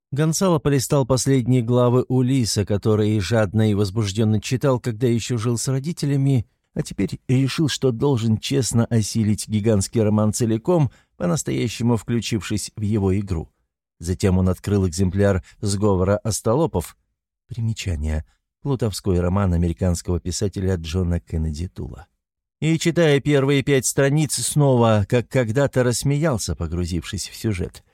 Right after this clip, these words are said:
Он даже почувствовал голод, вспомнив пиццу с чесноком, которую жевал за чтением этой книги в своей квартирке незадолго до новой встречи с Карлой. Гонсало пробежал глазами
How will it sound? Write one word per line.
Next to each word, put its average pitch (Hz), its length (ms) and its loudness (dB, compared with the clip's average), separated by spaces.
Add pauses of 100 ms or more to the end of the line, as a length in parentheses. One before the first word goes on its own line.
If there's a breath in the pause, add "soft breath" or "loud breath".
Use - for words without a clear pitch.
(280 soft breath)
Он 226 100 0
даже 196 220 0
почувствовал 147 640 0
голод, 104 360 0
вспомнив 98 600 0
пиццу 104 280 -2
с 92 40 -4
чесноком, 117 640 -2
которую 110 420 2
жевал 120 380 2
за 110 120 -2
чтением 113 520 0
этой 113 240 0
книги 139 360 -2
в 104 60 -6
своей 123 320 0
квартирке 110 760 -2 (260 loud breath)
незадолго 175 500 -2
до 127 160 2
новой 127 280 2
встречи 104 440 -4
с 104 100 -6
Карлой. 78 460 -10 (640)
Гонсало 123 420 0
пробежал 87 480 -2
глазами 90 640 0